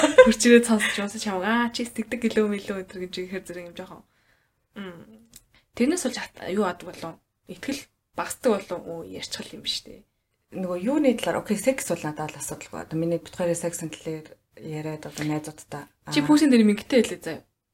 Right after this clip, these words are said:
Speaker 2: За.
Speaker 1: Эсвэл одоо юу гэдэг, чи жоохон со-, уруулан жоохон сонирхолтой ч юм уу, байг л дээ,
Speaker 2: Аа,
Speaker 1: тий.
Speaker 2: за.
Speaker 1: Тэ-, тэр талаар тэр найз нь мэдчихээн гэвэл чамд ямар санагдаж байна?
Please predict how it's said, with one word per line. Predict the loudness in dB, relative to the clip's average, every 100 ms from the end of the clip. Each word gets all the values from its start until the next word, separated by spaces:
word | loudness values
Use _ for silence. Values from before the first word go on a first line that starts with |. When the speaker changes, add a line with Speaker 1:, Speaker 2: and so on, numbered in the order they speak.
| _
Speaker 2:
За. | -14 -14 -16 _ _ _ _ _
Speaker 1:
Эсвэл | -6 0 4 4
одоо | 2
юу | 0 -2
гэдэг, | -4 -6 -6 -12 _ _
чи | -8 -6
жоохон | -6 -8 -8 -10 -12
со-, | -10 -8 -2
уруулан | 0 2 2
жоохон | 2 -2 -8
сонирхолтой | -8 -8 -10
ч | -10
юм | -8
уу, | -2
байг | 0
л | 0 -2
дээ, | -6
Speaker 2:
Аа, | -6
Speaker 1:
тий. | -8
Speaker 2:
за. | -6 -8 _ _ _ _ _
Speaker 1:
Тэ-, | -10 0
тэр | 0 0
талаар | -2 4 4 2
тэр | 0 0 0 -2
найз | 0 4
нь | 2
мэдчихээн | 2 -2 -2 -2
гэвэл | -6 -10
чамд | -10 -8
ямар | -8
санагдаж | -10 -14 -18 -20
байна? | -20